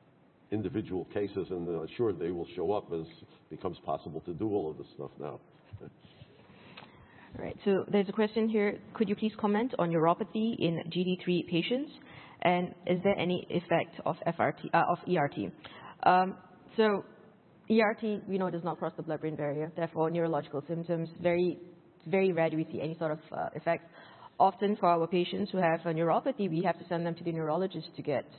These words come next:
Speaker 2: um, maybe be treated by gabapentin or, you know, some other drug that helps. But E R T usually does not help with the neuropathy.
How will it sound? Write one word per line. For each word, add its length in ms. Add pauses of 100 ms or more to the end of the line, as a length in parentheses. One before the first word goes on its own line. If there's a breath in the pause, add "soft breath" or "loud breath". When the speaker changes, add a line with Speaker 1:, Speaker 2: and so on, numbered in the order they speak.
(420 loud breath)
Speaker 2:
um, 240 (460)
maybe 240
be 160
treated 200
by 120
gabapentin 760
or, 240
you 80
know, 140
some 140
other 260 (140)
drug 180
that 100
helps. 320
But 200 (580)
E 80
R 140
T 100
usually 320
does 140
not 120
help 220
with 100
the 80
neuropathy. 540